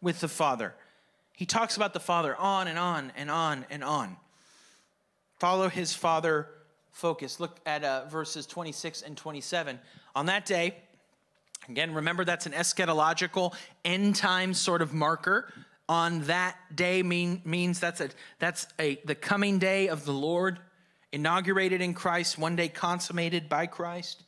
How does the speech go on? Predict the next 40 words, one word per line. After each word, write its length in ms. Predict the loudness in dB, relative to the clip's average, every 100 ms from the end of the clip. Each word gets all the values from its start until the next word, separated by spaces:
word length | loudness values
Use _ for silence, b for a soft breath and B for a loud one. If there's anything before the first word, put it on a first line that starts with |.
| b b b b _ _
"On 160 | 0 2
that 200 | 2 2
day 120 | 2
you 140 | 2 2
will 160 | 2
ask 300 | 2 2 0
in 80 | -2
my 220 | 0 2
name, 440 | 2 2 0 -2 -6 B B B B
and 120 | -2 0
I'm 100 | 2
not 220 | 2 2
telling 400 | 2 4 4 2
you 100 | 2
that 200 | 0 -2 -12 _ -20 _ _ _ 2
I 160 | 2
will 160 | 4 4
ask 220 | 2 -2
the 60 | 0
Father 360 | 2 4 4
on 160 | 2 2
your 200 | 2 2
behalf, 480 | 0 -2 -2 -2 -4
for 100 | -6
the 100 | -2
Father 340 | 0 2 0
himself 480 | -4 -2 0 0 -2 B B B B
loves 400 | 2 2 2 0
you 140 | 0
because 340 | 0 0 0
you 80 | 2
have 100 | 0
loved 340 | 2 2 2 0
me 380 | -2 -4 -8 -14 B B B
and 120 | -4
have 240 | 0 0 0
believed 400 | -2 0 0 0
that 140 | 0
I 140 | 0 -2
came 720 | -4 -2 -2 0 -2 -4